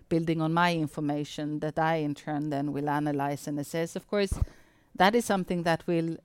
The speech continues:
enable us to, to have a better picture. And of course, to have a good picture and, and conduct a correct analysis is critical, because it's only upon that we can take the right decisions and,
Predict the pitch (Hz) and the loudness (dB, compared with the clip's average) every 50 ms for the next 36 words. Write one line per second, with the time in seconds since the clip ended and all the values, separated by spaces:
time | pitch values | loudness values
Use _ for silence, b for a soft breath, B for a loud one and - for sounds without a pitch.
0 | _ - 170 165 170 170 175 175 165 165 156 151 151 151 156 147 - - - - | _ -4 -2 0 0 2 2 2 0 0 0 2 2 0 0 -2 -8 -12 -6 -4
1 | 165 160 156 160 160 - b b b b b b _ _ _ - - 190 175 185 | -2 -2 -2 -4 -6 -8 b b b b b b _ _ _ -4 0 2 2 4
2 | 175 175 175 190 185 175 180 175 - 240 262 - - - - - - - - - | 4 2 2 2 2 2 2 0 0 -2 -2 -2 -4 -12 -10 -10 -8 -8 -6 -4
3 | 156 160 160 160 160 160 160 - - 196 190 185 180 - - 196 180 175 175 170 | -4 -2 -2 -2 -4 -6 -6 -6 -4 -2 -2 -2 -4 -6 -4 -2 2 2 2 0
4 | 170 165 196 190 190 - - 202 190 - - - - 190 180 170 170 165 165 160 | 0 -2 -2 -2 -2 -2 -4 -4 -4 -4 -6 -8 -4 -4 -2 -2 -2 -4 -4 -4
5 | 156 - - 165 160 156 - - 165 156 156 156 - - - 160 - - - 165 | -6 -6 -6 -6 -6 -6 -6 -6 -4 -2 -2 -2 -2 -4 -10 -12 -10 -6 -2 -2
6 | 160 156 - - - 156 156 156 160 156 156 143 - - 151 156 165 160 - - | -2 -2 -4 -6 -4 0 2 2 2 0 -2 -4 -2 -2 0 0 -2 -4 -8 -16
7 | b b b b b b b b b b b b - 170 - - - 233 233 226 | b b b b b b b b b b b b -6 -6 -4 -2 0 2 2 2
8 | - 165 - 160 151 147 151 - 156 - - 156 156 156 151 - - - - - | 0 -2 -2 0 0 0 -2 -4 -4 -2 0 0 0 0 -2 -4 -10 -20 -16 -10
9 | - 170 - - 190 202 202 196 175 160 165 160 - 170 165 156 156 156 147 151 | -10 -8 -4 -2 -2 0 0 2 2 2 2 0 -2 -2 -2 0 0 -2 -4 -6
10 | - 202 156 170 170 147 143 147 - - - - 160 156 - 165 156 147 - 170 | -6 0 4 4 4 4 4 0 -6 -10 -8 -8 -8 -6 -4 -4 -6 -4 -2 -2
11 | 156 151 - _ - - 170 151 165 160 156 147 - - 156 147 - 214 208 - | -2 -2 -4 _ -6 -6 -2 2 2 2 2 0 -2 -4 -4 0 2 0 0 0
12 | - - 160 - 127 131 147 - - 156 156 151 151 151 | -4 -8 -6 -6 -6 -6 -8 -6 -6 -4 -2 -2 -2 -4